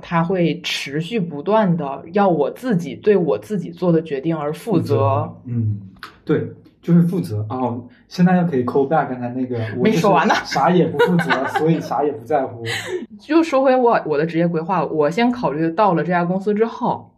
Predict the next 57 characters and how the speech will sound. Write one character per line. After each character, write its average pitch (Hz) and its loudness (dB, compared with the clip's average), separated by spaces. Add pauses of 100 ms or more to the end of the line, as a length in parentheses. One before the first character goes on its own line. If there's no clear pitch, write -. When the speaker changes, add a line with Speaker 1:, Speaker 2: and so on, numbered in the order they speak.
Speaker 1:
当 269 2
然 226 2
这 247 -2
些 214 2 (200)
也 160 4
不 160 -2
是 214 4
说 214 0
你 208 6
考 - -12
虑 151 -2
了 175 4
就 185 -2
一 170 2
定 202 4
有 135 -2
哈， - -10
只 147 -12
是 165 2
说 240 2
我 185 2
考 - -10
虑 139 -6
了， - -10 (400)
我 160 4
算 277 2
是 233 0
赶 170 -2
上 165 -4
了 160 0
一 147 -6
个 170 -4
非 214 2
常 190 -4
好 - -4
的 143 -10
时 139 -8
机， 160 0
就 170 -6
是 160 -2 (300)
这 226 -4
家 208 2
公 214 0
司 202 0
是 202 0
我 151 2
入 226 0
职 147 -2
那 185 0
年 151 -2
三 233 0
月 285 0
份 175 -4
才 135 -12
成 - -12
立 135 -8
的， 120 -10